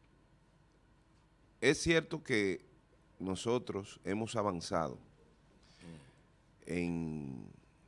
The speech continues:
los procesos electorales, altos y bajos, pero es la garantía democrática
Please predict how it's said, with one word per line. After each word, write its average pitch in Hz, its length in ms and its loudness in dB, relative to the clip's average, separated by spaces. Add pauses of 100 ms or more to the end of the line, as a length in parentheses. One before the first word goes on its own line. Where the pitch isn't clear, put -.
(400)
los 90 200 -2
procesos 117 680 -2
electorales, 76 960 -4 (2750)
altos 110 420 2
y 98 80 2
bajos, 120 500 2 (2500)
pero 104 300 4
es 123 260 4
la 120 140 4
garantía 107 720 2 (540)
democrática 98 1040 0